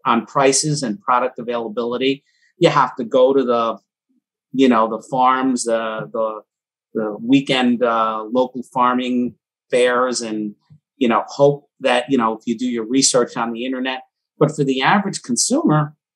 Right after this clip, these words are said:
they're not getting all of that. So we have, these are the things that we have to change. We have to look at our food policy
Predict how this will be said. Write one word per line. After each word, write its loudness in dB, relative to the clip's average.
they're 0
not 2
getting 0
all -4
of -12
that. -18
So -2
we 2
have, -2
these 6
are -2
the -8
things -2
that -8
we -10
have -4
to -20
change. -4
We -4
have -4
to -12
look -2
at -2
our 4
food 2
policy -2